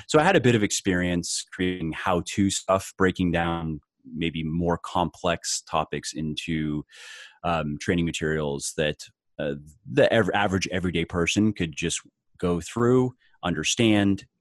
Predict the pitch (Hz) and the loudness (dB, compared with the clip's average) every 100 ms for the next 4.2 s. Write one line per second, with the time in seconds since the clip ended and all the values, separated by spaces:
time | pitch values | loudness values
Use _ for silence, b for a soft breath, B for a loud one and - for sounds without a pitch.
0 | - 82 80 - 73 90 80 80 80 62 | -8 -6 -6 -8 -6 0 2 2 -2 -4
1 | 76 76 78 - 107 123 - B B 101 | -6 -6 -6 0 2 2 0 B B -4
2 | 98 107 110 135 220 196 _ - 165 196 | 0 2 0 0 -2 -2 _ 0 4 4
3 | 196 185 165 131 101 _ - - 135 190 | 4 2 0 -2 -6 _ -12 0 2 4
4 | 170 | 4